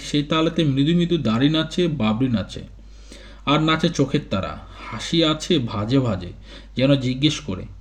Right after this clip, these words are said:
"কেমন বোঝেন বাবু?" কি বোঝো মন, বোঝাবুঝি ভিতরে বাজে, মুখেতে বোল বাজে না।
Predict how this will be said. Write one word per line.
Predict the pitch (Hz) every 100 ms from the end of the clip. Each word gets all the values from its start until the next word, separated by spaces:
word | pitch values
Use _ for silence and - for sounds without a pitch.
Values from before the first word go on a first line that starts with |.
| - - -
"কেমন | 120 156 165
বোঝেন | 131 127 156
বাবু?" | 156 107 90 - - - - - - - - -
কি | - 156
বোঝো | 127 117
মন, | 135 131 120 92 - - - - 107
বোঝাবুঝি | 110 127 147 151 160
ভিতরে | 131 120 135 123
বাজে, | 110 95 95 107 - - - -
মুখেতে | 123 123 143 139
বোল | 139 139 135
বাজে | 113 101 95
না। | 87